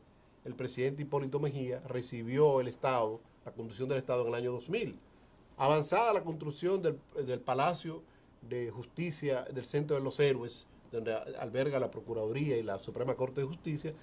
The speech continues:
avanzada la construcción de la Biblioteca Central de la uas. Nadie le puso un, un dedo a eso.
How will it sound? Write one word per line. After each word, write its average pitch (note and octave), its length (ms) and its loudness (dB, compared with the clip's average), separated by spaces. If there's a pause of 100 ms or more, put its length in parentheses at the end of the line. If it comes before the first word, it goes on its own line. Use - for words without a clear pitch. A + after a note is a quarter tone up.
(180)
avanzada C#3+ 540 4
la F#3+ 140 2
construcción E3 760 2 (380)
de B2+ 80 0
la C3+ 80 6
Biblioteca C3+ 500 2
Central B2+ 380 0
de B2 100 4
la A2+ 80 2
uas. A#2 180 0
Nadie C3 180 2
le C3 80 -2
puso C3 240 -8
un, E3 100 -6 (240)
un D3+ 140 -2
dedo C#3+ 260 4
a C#3 40 2
eso. - 180 -6